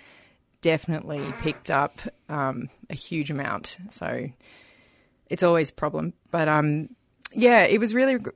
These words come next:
great. I don't really remember it being a, a middle-class neighbourhood, I guess.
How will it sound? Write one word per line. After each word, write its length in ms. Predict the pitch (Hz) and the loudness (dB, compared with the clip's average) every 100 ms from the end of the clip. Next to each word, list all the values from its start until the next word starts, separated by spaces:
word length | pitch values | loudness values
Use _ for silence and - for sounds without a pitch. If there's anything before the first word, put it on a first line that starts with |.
| - | 0
great. 260 | 214 214 | 4 4
I 60 | 214 | 4
don't 180 | 202 - | 2 2
really 220 | 233 226 | 2 2
remember 400 | 175 156 175 196 | 2 2 2 -2
it 160 | - - | -2 0
being 280 | 165 156 | 0 2
a, 200 | 151 156 - | 0 -2 -4
a 240 | - 147 143 156 | -4 -2 -4 -6
middle-class 800 | 165 165 160 - 151 147 - 165 | -6 -4 -6 -4 0 0 -2 -6
neighbourhood, 480 | 147 170 180 285 311 - - - | -4 -4 0 0 -2 -12 -16 -10
I 60 | |
guess. 480 | 175 233 339 - - | -4 -2 -2 -6 -8